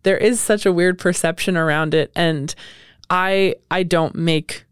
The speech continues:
very much digital art. I took, like, a graphic design class in college and was like, "Fuck, this is the hardest thing ever. I'm done." <laughs> Like, I don't wanna do this anymore. But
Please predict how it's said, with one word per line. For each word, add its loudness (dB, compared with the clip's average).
very 0
much -4
digital 0
art. -2
I -2
took, -6
like, 2
a 0
graphic -2
design 0
class -2
in -4
college -2
and -2
was -6
like, 0
"Fuck, -4
this 0
is 0
the 0
hardest -2
thing 0
ever. -2
I'm 0
done." 2
<laughs> 8
Like, 2
I 2
don't 4
wanna 4
do 4
this 2
anymore. 2
But 0